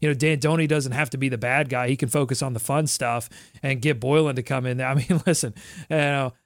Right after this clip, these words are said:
I got, I got a, I got a new kid, as everyone knows. I have a baby. Um, and, you know, there's a, there's a little bit of that always, a little bit of tug and war with the parents all the time. You're trying to be the fun parent.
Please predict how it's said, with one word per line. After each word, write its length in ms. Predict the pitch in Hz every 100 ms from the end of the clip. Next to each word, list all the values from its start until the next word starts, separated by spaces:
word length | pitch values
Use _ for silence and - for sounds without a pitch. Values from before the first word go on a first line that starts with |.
| -
I 40 | 151
got, 220 | 156 156
I 100 | 160
got 220 | 156 143 165
a, 40 |
I 80 | 151
got 100 | 156
a 160 | 139 131
new 240 | 139 160
kid, 260 | 151 156 151
as 120 | 143
everyone 300 | 143 139 135
knows. 260 | 135 139 143
I 100 | 127
have 100 | 123
a 60 | 117
baby. 380 | 131 135 147 - _ _ _ -
Um, 500 | 147 143 135 135 139
and, 400 | 151 151 143 139
you 100 | 143
know, 200 | 165 139
there's 180 | 170 185
a, 220 | 190 196 202
there's 180 | 214
a 60 | 240
little 200 | 254 247
bit 120 | 233
of 100 | 233
that 160 | 226 220
always, 460 | 214 226 208 156 139
a 60 | 147
little 180 | 190
bit 100 | 202
of 80 | 180
tug 160 | 156 185
and 100 | 160
war 160 | 175
with 120 | 180 151
the 40 |
parents 340 | 147 170 170
all 140 | 170 160
the 60 |
time. 260 | 135 170 190
You're 80 | 147
trying 180 | 165 165
to 40 |
be 100 | 160
the 80 | 151
fun 240 | - 160
parent. 360 | 156 156 170 170